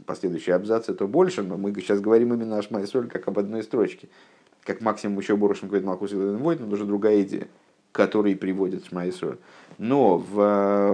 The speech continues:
вот в общих рассуждениях наших, э, эта строчка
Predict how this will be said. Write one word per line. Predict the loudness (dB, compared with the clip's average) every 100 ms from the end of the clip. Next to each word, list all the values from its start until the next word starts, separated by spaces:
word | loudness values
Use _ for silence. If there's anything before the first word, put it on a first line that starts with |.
| 2 -2 -4
вот | -2 -2
в | 0 0
общих | 0 -4 -6
рассуждениях | -6 -4 -4 -2 -2 -2 -4
наших, | -6 -8 -10 -14 _ _ _ _ _ -12
э, | -8 -6 -4 -2
эта | -2 -4 -6
строчка | 0 0 0 0 -2 -2